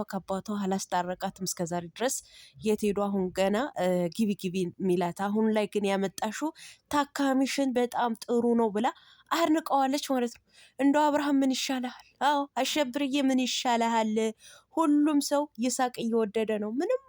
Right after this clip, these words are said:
ማድረግ አይቻልም። በቃ ውዴታ እያተረፈ ነው ይሄ ልጅ ማለት ነው። ይመችህ ይሳቅ። ሂድበት፣ ጎበዝ ነህ። የእውነት እኔ ትላንትና ቲክቶኩ በደንብ አድርጌ አይቼዋለሁ፣ የእሱ ቲክቶክ ማለት ነው።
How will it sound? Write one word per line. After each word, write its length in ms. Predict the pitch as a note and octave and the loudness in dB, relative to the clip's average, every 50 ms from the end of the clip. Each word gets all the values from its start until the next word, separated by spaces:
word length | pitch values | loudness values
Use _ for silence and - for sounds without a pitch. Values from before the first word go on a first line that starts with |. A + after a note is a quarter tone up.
| B4 | -6
ማድረግ 340 | A#4+ A#4+ A4+ A4 G#4+ G4+ - | -4 -2 0 0 0 -2 -2
አይቻልም። 480 | F4 E4+ D#4+ - - D#4 D4+ D4 C#4 C4 | -2 -4 -4 -4 -6 -6 -4 -2 -2 -2
በቃ 220 | C#4 C4+ - - - - _ _ - - - - _ _ | -2 -2 -4 -6 -12 -14 _ _ -20 -20 -20 -20 _ _
ውዴታ 540 | B3+ C4+ D#4 C#4 - _ - D#4 D#4 D4 - D4+ D4+ | -2 -2 -2 -2 -2 _ -2 -2 -2 -2 -2 -2 -2
እያተረፈ 600 | D4 C4 C#4 C#4+ C#4 - C#4 C4+ B3+ C4+ C4+ - C#4 C4 | 0 0 0 -2 -2 0 -2 -2 0 -2 -4 -4 -2 -2
ነው 160 | C4 B3+ B3+ | 0 0 0
ይሄ 220 | B3+ A#3+ B3 B3+ B3 | 0 0 0 -2 0
ልጅ 180 | B3 C4 A#3+ - | -2 -2 -4 -2
ማለት 300 | A#3 A3+ A3 A3 A3 A3 - | -2 -2 0 0 -2 -4 -4
ነው። 120 | B3+ C4+ C4+ | -4 -2 0
ይመችህ 600 | A#3+ A#3+ A#3 A#3 A#3 A#3 A3+ A3+ A3+ - B3+ B3+ - _ - - - _ _ _ - | 2 2 2 4 4 2 2 2 0 0 -2 -4 -4 _ -20 -20 -20 _ _ _ -2
ይሳቅ። 400 | A#3+ B3 A#3+ - C4 D4 E4 - - _ _ _ - | -2 -2 0 0 0 -2 -2 -4 -12 _ _ _ -6
ሂድበት፣ 500 | B3+ B3+ A3+ B3 G3+ G3+ - C4 D#4+ - - - _ _ | -4 -2 0 -2 -2 -2 -2 -2 -2 -4 -6 -20 _ _
ጎበዝ 340 | - A#3 A3+ A3+ A3+ G#3 G#3 | -2 -2 0 0 0 0 0
ነህ። 180 | A3+ B3 E4 - - | -2 -2 -4 -4 -4
የእውነት 380 | G3 G#3+ G#3+ G3+ G#3 B3 D4 - | -2 0 0 0 0 0 -2 -2
እኔ 120 | B3+ A#3+ A3+ A3+ | 0 0 0 0
ትላንትና 460 | A3+ G#3+ G3+ G#3 A3 - G3 G#3 A#3+ C4+ - - - - - - _ - | 0 0 0 0 -2 -4 -4 -4 -4 -4 -4 -8 -20 -20 -20 -20 _ -6
ቲክቶኩ 480 | - B3 - - - B3+ B3 A#3+ - - F4+ G#4+ | -6 -6 -6 -2 0 0 0 0 0 -2 -6 -4
በደንብ 360 | - A3+ A3 A#3+ B3 B3 A3 | -2 -2 0 0 0 0 0
አድርጌ 320 | A3+ G#3+ G3+ G3+ F3 - - A3 G#3+ - - | 2 2 0 0 -2 -4 -4 -4 -2 -2 0
አይቼዋለሁ፣ 560 | G#3 A3 A3 G#3+ - - G#3+ G3 F#3+ G3 G3+ | 0 0 0 -2 -4 -4 -4 -2 -2 0 0
የእሱ 220 | G#3+ G#3+ - - - G#3+ G#3 F#3+ G3+ _ | 0 0 -2 -2 -2 -2 -2 -4 -6 _
ቲክቶክ 400 | - A#3+ A3+ - - B3 C4+ - - | -6 -6 -6 -4 -2 -4 -2 -2 -2
ማለት 340 | A#3 G#3+ G#3 G3 G3 G3 - | -2 -2 0 0 -2 -2 -2
ነው። 140 | A#3 D4+ | -4 -6